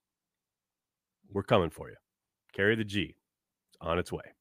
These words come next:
Abdul, thanks again, buddy. "Just wondering, why do you think Bach is gone next year?" I think he's, uh, getting up there, and he's entering the last year of his deal.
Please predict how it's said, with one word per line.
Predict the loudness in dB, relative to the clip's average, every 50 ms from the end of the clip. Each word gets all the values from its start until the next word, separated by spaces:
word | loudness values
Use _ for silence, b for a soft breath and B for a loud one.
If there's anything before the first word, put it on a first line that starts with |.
| _ _ _ _ _ _ _ _ _ _ _ -2
Abdul, | 0 4 8 8 8 10
thanks | 8 6 4 4 4
again, | 4 6 6 6
buddy. | 6 2 0 0 -6 _ _ _ _ _ _
"Just | 0 2 8
wondering, | 10 10 12 12 12 12
why | 12 12 12 12
do | 10
you | 10 4 4
think | 6 4 4 4 6
Bach | 8 10 10 10 8
is | 4 0 2
gone | 4 6 6 6
next | 4 2 -2 -6 -10 -14
year?" | -16 -16 -18 -20 _ _ _ _ _ _ _ _ _ _ _ _ _ _ _ _ _
I | 4 8
think | 8 8 6
he's, | 8 8 6 6 6 4 4 6
uh, | 8 10 10 12 10 10 10 8 8 6 4 2
getting | 2 4 6
up | 6 4 6
there, | 6 8 8 8 6 4 0 -8 -20 _ _ _ -2
and | 2 4 6 6 6 4 4
he's | 2 0 2 2 2 2 0 -2 -6 -12 -2 _
entering | 2 4 6 6 6 8
the | 8 8
last | 6 6 6 4 2
year | 0 0 2
of | 2
his | 0 -2 -4 -2
deal. | 2 4 6 6 6 6 4 2